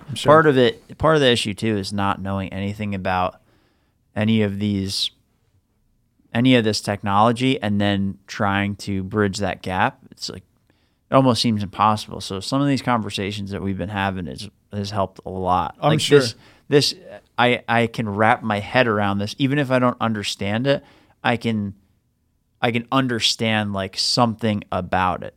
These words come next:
Speaker 2: You know, like, I can see the bigger picture of it, even if I don't understand the details. So,
Speaker 1: I, I think that
Speaker 2: thanks.
Speaker 1: having a conversation, absolutely. I think having a conversation with anybody who actually understands Web three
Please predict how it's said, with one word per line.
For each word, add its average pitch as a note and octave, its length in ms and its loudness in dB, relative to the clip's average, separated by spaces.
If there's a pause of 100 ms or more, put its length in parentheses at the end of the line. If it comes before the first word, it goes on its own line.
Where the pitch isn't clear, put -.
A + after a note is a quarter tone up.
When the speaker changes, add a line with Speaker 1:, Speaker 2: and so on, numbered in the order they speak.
Speaker 2:
You A2+ 120 -2
know, A2+ 160 4
like, A#2 180 4
I A2 80 2
can A2+ 160 -4
see C3+ 300 0
the A#2 120 2
bigger G2+ 380 0
picture B2+ 500 -6
of C3 200 2
it, D#3 260 2 (960)
even C3 220 6
if A2+ 100 2
I A#2 80 6
don't A2+ 140 6
understand G2+ 400 -2
the F2 40 -4
details. - 840 -10 (220)
So, - 120 -4
Speaker 1:
I, D3+ 260 2
I C3+ 40 4
think D#3 280 0
that C3+ 260 4
Speaker 2:
thanks. A#2+ 120 0
Speaker 1:
having C#3 280 4
a C3+ 40 0
conversation, B2+ 580 -2
absolutely. B2+ 540 0
I B2 100 0
think D3+ 220 2
having D#3+ 200 4
a - 20 -2
conversation C3+ 560 -2
with A#2+ 160 -4
anybody B2 380 0
who A#2 100 0
actually A#2 380 -2
understands G#2+ 640 -2
Web G#2 180 -4
three A#2 400 -4